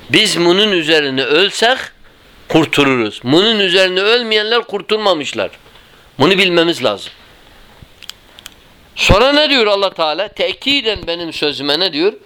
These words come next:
Ulaike. İşte oları diyor. Bu sıfatlar olan olarda nedir? Seyerhamuhumullah. Allah onlara ne yapar? Merhamet eder.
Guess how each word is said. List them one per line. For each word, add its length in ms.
Ulaike. 560
İşte 220
oları 440
diyor. 300
Bu 80
sıfatlar 540
olan 340
olarda 480
nedir? 360
Seyerhamuhumullah. 1600
Allah 360
onlara 420
ne 100
yapar? 360
Merhamet 540
eder. 240